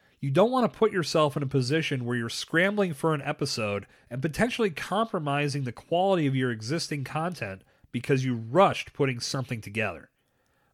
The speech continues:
I've made this mistake before. Believe me, that content will stand out.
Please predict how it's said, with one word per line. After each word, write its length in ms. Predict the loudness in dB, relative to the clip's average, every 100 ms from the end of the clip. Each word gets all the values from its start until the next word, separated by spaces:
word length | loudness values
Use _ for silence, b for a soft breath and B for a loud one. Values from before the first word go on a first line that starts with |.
| _
I've 280 | 2 2 2
made 260 | 2 2 2
this 220 | -2 -4
mistake 360 | -12 -6 -6 -6
before. 460 | -8 -4 -4 -6 _ _
Believe 480 | -6 0 2 2 -2
me, 140 | -6
that 280 | -2 -2 -4
content 600 | -6 -6 -4 -6 -8 -2
will 200 | -2 0
stand 460 | -4 -4 -4 -4
out. 280 | -6 -10 -12